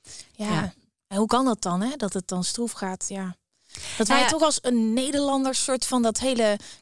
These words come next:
Speaker 1: kwetsbare en het, en de, de, ja, we, ik heb, als ik om me heen kijk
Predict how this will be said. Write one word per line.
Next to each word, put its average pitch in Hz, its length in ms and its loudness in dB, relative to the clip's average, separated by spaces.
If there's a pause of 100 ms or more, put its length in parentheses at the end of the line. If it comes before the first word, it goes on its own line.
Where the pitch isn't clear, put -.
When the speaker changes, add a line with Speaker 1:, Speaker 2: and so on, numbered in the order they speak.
Speaker 1:
kwetsbare 254 1040 2 (400)
en 220 220 2
het, 208 340 0
en 208 200 2
de, 202 400 -2
de, 202 280 -2 (320)
ja, 202 240 0
we, 185 380 -6
ik - 140 -18
heb, 190 100 -8 (200)
als 196 140 -4
ik 196 100 -6
om 190 80 0
me 185 80 -2
heen 202 260 2
kijk 175 500 -2